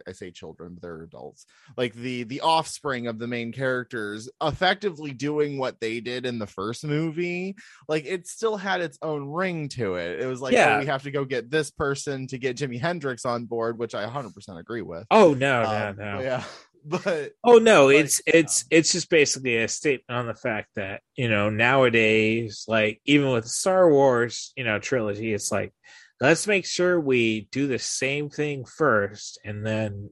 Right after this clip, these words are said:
Speaker 2: go from there."
Speaker 1: Yeah.
Speaker 2: Um, otherwise, I mean, honestly, and it's kind of a shame that we didn't really focus on it, was that, uh, Bogus Journey has all the,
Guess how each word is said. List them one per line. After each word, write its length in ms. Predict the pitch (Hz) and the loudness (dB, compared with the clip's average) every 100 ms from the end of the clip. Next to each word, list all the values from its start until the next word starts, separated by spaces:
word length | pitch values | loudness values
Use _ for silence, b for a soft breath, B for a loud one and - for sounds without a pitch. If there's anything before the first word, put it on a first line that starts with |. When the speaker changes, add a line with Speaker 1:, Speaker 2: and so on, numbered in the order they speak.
| - | 0
Speaker 2:
go 180 | 120 110 | 4 4
from 220 | 107 107 | 0 -4
there." 380 | 120 113 98 - _ b b b | 0 2 0 -6 _ b b b
Speaker 1:
Yeah. 920 | 160 147 110 95 87 131 127 120 110 110 | -4 -2 -2 -6 -2 2 6 6 4 0
Speaker 2:
Um, 120 | 110 - | -6 0
otherwise, 800 | 143 160 147 143 135 127 123 - | 4 6 6 4 4 4 2 -2
I 80 | 135 | -6
mean, 340 | 127 120 120 _ _ _ _ _ _ _ _ | -6 -6 -10 _ _ _ _ _ _ _ _
honestly, 580 | 147 196 151 - 113 107 | 2 4 4 2 0 0
and 120 | 110 117 | 0 -4
it's 160 | 110 - | -6 -6
kind 240 | 143 120 | -2 0
of 60 | 107 | 0
a 40 | |
shame 420 | - 131 120 107 | -2 -2 -2 0
that 160 | 104 107 | 0 0
we 100 | 110 | 0
didn't 240 | 117 104 | -2 -2
really 460 | 113 120 117 107 110 | 0 2 2 0 -4
focus 420 | - 131 135 117 104 | 2 2 2 -4 -8
on 140 | 98 | -8
it, 80 | 104 | -12
was 180 | 104 - | -12 -6
that, 360 | 101 101 98 - | -2 -2 -2 -6
uh, 220 | 95 98 B B B B - | -4 -6 B B B B 4
Bogus 460 | 147 185 165 - - | 4 6 4 4 2
Journey 420 | 123 139 113 98 | 2 4 0 -2
has 240 | 101 92 - 113 | -4 -4 -6 0
all 300 | 117 117 107 | 4 4 4
the, 440 | 104 101 101 | 2 2 0